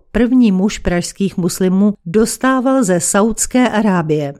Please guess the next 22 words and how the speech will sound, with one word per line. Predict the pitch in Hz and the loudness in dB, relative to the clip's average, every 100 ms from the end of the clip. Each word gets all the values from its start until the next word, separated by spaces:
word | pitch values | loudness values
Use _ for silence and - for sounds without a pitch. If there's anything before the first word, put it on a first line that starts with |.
| _ | _
Vzpomeňme | - - 302 311 285 208 | -12 -2 0 2 2 2
na | 190 180 | 2 0
šátkovou | - 185 180 - 185 185 185 | 0 0 0 -2 0 0 0
kauzu | - 180 175 180 208 | -2 0 0 0 0
bývalé | 196 190 180 180 170 | 0 0 2 0 -2
ombudsmanky | 185 180 170 190 - 185 175 175 185 | -2 0 0 -2 -2 -2 -2 0 -2
Anny | - 170 185 | -2 -2 -2
Šabatové | 202 190 202 190 170 170 160 | 0 0 0 0 0 -2 -2
a | 170 | -2
další | 190 196 - 247 | 0 0 0 -2
kauzy | - 262 269 247 | 0 0 2 0
požadavků | 277 254 240 226 226 - 226 | 0 0 2 0 -2 0 0
radikálních | 202 190 190 202 196 202 202 | 2 0 0 0 2 2 2
muslimů, | 247 247 208 202 190 180 | 0 2 0 2 2 -2
které | - 202 196 | 0 0 2
především | 185 - 190 185 - 233 262 | -2 -2 0 0 0 2 2
s | 269 | 0
pomocí | - 233 220 220 - 196 | -2 2 2 0 0 0
nevládních | 185 170 175 170 170 185 170 - | 2 2 0 0 0 -2 -4 -4
organizací | 180 202 190 180 190 - 214 | 0 0 0 2 0 0 -2
uhlazují | - 185 185 180 196 180 | 0 0 2 2 0 -2
cestu, | - 185 - - 185 185 | -2 0 0 -2 0 0